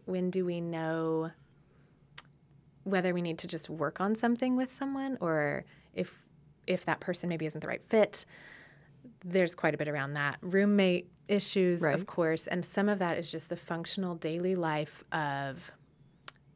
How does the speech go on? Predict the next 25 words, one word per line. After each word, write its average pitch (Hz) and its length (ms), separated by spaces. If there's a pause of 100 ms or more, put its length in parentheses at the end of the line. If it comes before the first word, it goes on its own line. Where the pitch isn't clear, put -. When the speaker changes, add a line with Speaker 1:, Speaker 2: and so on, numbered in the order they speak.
(120)
Speaker 1:
it's - 220
your 135 180
turn 151 180
to 151 80
do 196 200
the 226 120
dishes, 151 600
it's 170 240
your 156 300
turn 185 240
to 220 80
buy 214 200
the 240 80
milk, 190 480
it's - 520 (720)
you're 175 240
not 185 160
keeping 226 200
the 226 80
house 202 200
clean 180 200
enough 156 460
to 160 220
my 175 200
standard, 143 720